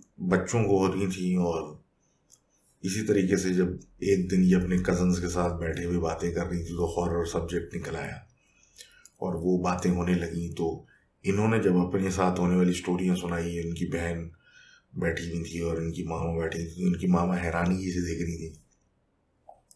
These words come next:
कि "तुम्हारे साथ ये होता था?" तो उन्होंने बोला, "हाँ, होता था।" क्योंकि आपस में इन लोगों ने कभी discuss ही नहीं किया था, तो पता चला उनके साथ भी कुछ होता हो, कुछ ना कुछ होता रहता था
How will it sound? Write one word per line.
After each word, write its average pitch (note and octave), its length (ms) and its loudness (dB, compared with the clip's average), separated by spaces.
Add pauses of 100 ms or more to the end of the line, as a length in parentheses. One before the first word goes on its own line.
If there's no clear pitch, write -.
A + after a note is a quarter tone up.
(600)
कि - 60 -8
"तुम्हारे F2+ 320 0
साथ F#2 180 0
ये F2 60 2
होता E2 320 2
था?" F2+ 200 0
तो E2+ 120 -4
उन्होंने E2 280 -6
बोला, D#2+ 220 -4
"हाँ, D#2+ 380 -10
होता - 220 -10
था।" - 260 -16 (540)
क्योंकि - 180 -4
आपस G2+ 500 4
में A#2 100 0
इन A#2 80 2
लोगों G2+ 240 4
ने G#2 80 4
कभी F#2 260 2
discuss F2+ 440 0
ही A2+ 80 -2
नहीं G2+ 160 -2
किया F2+ 160 2
था, F2+ 40 -2
तो F#2 220 -2
पता G2 160 -2
चला F#2+ 100 2
उनके F#2 440 0
साथ G2+ 280 2
भी G#2 120 -2
कुछ F#2+ 160 -4
होता F#2 220 2
हो, F2+ 440 2
कुछ F2 140 -4
ना G2 80 -2
कुछ F#2 160 0
होता E2+ 220 -2
रहता F#2 240 0
था E2 220 -12